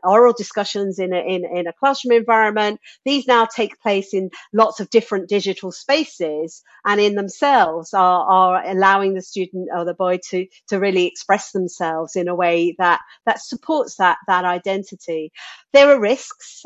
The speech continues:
and, and certainly the report highlights risks around how we have responsibilities as, um, as educators and as school leaders to manage that carefully. Uh, it's very, um, it, it's very easy to see how,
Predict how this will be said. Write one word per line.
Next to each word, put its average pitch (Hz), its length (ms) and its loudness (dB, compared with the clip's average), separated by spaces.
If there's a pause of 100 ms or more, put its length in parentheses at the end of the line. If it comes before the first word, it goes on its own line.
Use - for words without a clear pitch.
and, 202 180 -4
and 202 160 -4
certainly 233 360 -2
the 196 100 -6
report 196 440 -2
highlights 208 520 2
risks - 340 -6
around 185 540 -4
how 190 420 -2
we 220 500 -2 (220)
have 196 320 2
responsibilities 190 1300 -4
as, 180 420 0 (140)
um, 170 320 0 (160)
as 170 220 0
educators 196 840 0
and 165 140 -2
as 165 120 -6
school 214 280 -2
leaders 175 640 -6 (380)
to 214 320 0 (160)
manage 262 340 2
that 294 200 -2
carefully. 247 720 -4
Uh, 185 380 0
it's 196 220 -4
very, 226 560 2
um, 185 580 2 (100)
it, 190 220 -2
it's 190 260 0
very 208 360 2 (420)
easy 240 520 4
to - 120 -6
see 196 420 0
how, 185 460 4